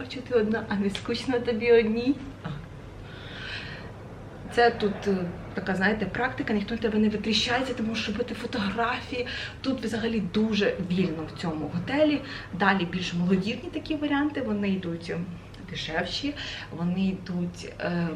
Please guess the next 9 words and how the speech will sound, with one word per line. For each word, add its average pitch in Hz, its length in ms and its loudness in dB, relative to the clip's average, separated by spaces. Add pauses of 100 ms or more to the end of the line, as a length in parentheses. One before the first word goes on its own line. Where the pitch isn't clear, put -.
(100)
ближче 180 440 -2
до 175 60 0
моря, 262 460 2 (120)
то 185 60 -6 (120)
там, 240 360 0
е, - 360 -8 (1120)
я 208 80 6
не 214 100 4
знаю, 202 160 4